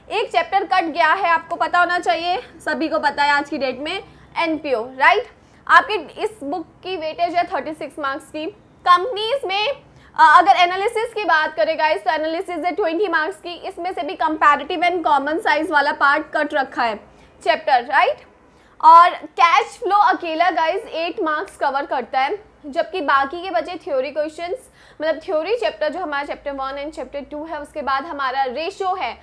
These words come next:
सबको मिला के बारह marks बनते हैं। और cash flow अकेला eight marks है, जिसमें कोई choice हमारे sample paper में नहीं है, ठीक है? तो आपको cash flow बहुत अच्छी तरीके से करना है। थर्ड बुक है guys आपकी companies की।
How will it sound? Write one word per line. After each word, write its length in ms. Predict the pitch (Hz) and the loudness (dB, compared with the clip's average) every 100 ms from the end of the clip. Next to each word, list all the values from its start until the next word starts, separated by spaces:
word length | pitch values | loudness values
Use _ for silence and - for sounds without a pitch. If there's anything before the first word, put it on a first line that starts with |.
| - - _ | -20 -20 _
सबको 380 | - 440 427 440 | -4 -2 -2 -4
मिला 260 | 427 403 349 | -6 0 0
के 140 | 415 | 0
बारह 280 | 320 - - | 2 2 2
marks 300 | 285 254 - | -2 -4 -6
बनते 360 | 220 214 208 208 | -10 -10 -8 -8
हैं। 180 | 175 - | -8 -2
और 160 | - 302 | -2 2
cash 380 | 359 339 415 | 6 6 4
flow 200 | - 381 | -4 -2
अकेला 600 | 370 302 320 349 320 320 - | 0 0 -2 -4 0 0 -2
eight 220 | 302 302 | -6 -6
marks 340 | 294 269 - | -6 -6 -6
है, 140 | 330 339 - - - | -8 -8 -10 -20 -16
जिसमें 320 | 262 359 359 415 | -12 -10 -8 -8
कोई 360 | 349 359 453 | -4 -2 -4
choice 360 | 480 311 311 359 | -4 -4 -4 -6
हमारे 320 | 381 320 339 | -6 -6 -6
sample 340 | 427 302 294 370 | -6 -4 -4 -6
paper 280 | 359 - | -6 -2
में 160 | 349 381 | -2 -4
नहीं 420 | 339 294 339 339 359 | -6 -6 -6 -6 -6
है, 180 | 269 202 - _ _ - | -8 -12 -18 _ _ -10
ठीक 160 | 370 349 | -6 -4
है? 100 | 403 | 0
तो 80 | |
आपको 280 | 381 349 349 | 2 2 0
cash 260 | 349 339 403 | -2 -2 -2
flow 200 | - 381 | -4 0
बहुत 200 | 370 349 | 2 2
अच्छी 280 | 294 - 349 | 0 -4 -4
तरीके 300 | 311 254 311 | -4 -4 -8
से 140 | 330 | -4
करना 300 | 262 254 247 | -2 -2 -2
है। 140 | 233 269 - _ _ _ _ - _ - | -8 -10 -18 _ _ _ _ -20 _ 0
थर्ड 260 | 349 349 | 0 0
बुक 160 | 359 330 | -4 -6
है 80 | 440 | -4
guys 300 | 339 349 381 | -2 -2 -2
आपकी 260 | 339 370 | -4 -6
companies 580 | 392 349 294 285 330 370 480 | -6 -6 -6 -10 -10 -8 -8
की। 240 | 359 392 | -10 -10